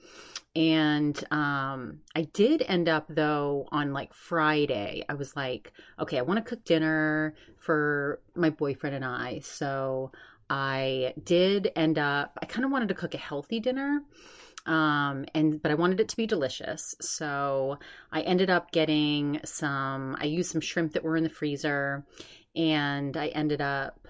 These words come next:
uh, getting some cilantro lime rice,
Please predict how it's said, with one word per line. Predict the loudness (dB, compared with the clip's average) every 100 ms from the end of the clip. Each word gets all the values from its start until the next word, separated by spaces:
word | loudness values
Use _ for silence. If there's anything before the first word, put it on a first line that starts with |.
| -10
uh, | -6 -4 -4 -4 -4 -8 -4
getting | 0 0
some | -2 -2 -2 -2 -6 -8 -10 -14 -10
cilantro | -4 -2 0 -2 -2 0 0
lime | 0 -4 -4 -4
rice, | -2 -2 -4 -8 -12